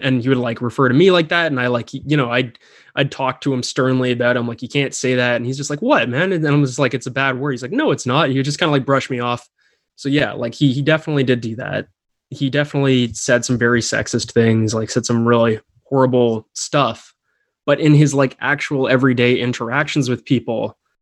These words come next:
it didn't come across. Like, there was this weird, um, it's like he saw the th-, he saw those terms as, like, genuinely in his mind, he thought they weren't that bad, which was interesting to me. And I mean, also, like, part of the messiness too is, like, okay,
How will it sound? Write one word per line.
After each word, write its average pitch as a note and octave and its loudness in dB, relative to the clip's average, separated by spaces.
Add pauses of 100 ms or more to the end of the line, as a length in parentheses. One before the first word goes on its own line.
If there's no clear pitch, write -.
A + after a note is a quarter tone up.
(220)
it D3 -2
didn't E3+ 2
come D3+ 0
across. C#3+ -2
Like, A#2+ 0
there C3+ 6
was C3 4
this B2 0
weird, C3+ 4 (800)
um, A2 0 (100)
it's E3+ 0
like G3 2
he F#3+ -2
saw F3 0
the D3+ 2
th-, C#3+ -4
he C#3 -4
saw D3+ 0
those C#3 2
terms C3 -4
as, B2 -2
like, B2+ 2
genuinely C3 2
in B2 -2
his A#2+ -2
mind, A#2+ 0
he A#2 -2
thought A#2 0
they A#2 2
weren't A2+ 0
that A2+ -2
bad, A#2+ -6 (220)
which D3 2
was C3 2
interesting B2+ 0
to B2 2
me. B2 4
And C3+ 2
I D#3+ 0
mean, D3 6
also, D3+ 0
like, C3+ 0 (120)
part D#3+ 0
of D#3 -2
the C#3+ 0
messiness C3 -4
too D#3+ 0
is, B2 2
like, A#2+ -4 (460)
okay, C#3 4